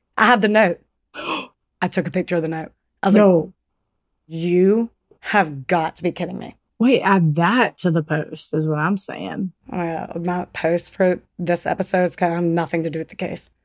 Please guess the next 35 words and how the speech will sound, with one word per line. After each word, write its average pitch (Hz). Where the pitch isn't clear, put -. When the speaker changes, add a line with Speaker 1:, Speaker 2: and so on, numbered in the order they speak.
Speaker 1:
It 185
says 180
Speaker 2:
<laughs> -
Just -
carousel 165
of 175
whatever. 160
Speaker 1:
And 196
the 196
reason 196
he, 185
he 180
was 170
like, 180
"No, 254
the 220
two 240
people 226
you 208
killed 208
were 196
in 190
Alabama. 180
So -
whatever 185
you're 190
Googling, 180
Georgia 175
murders, 190
it -
was, 160
didn't 165
happen 170
in -
Georgia." -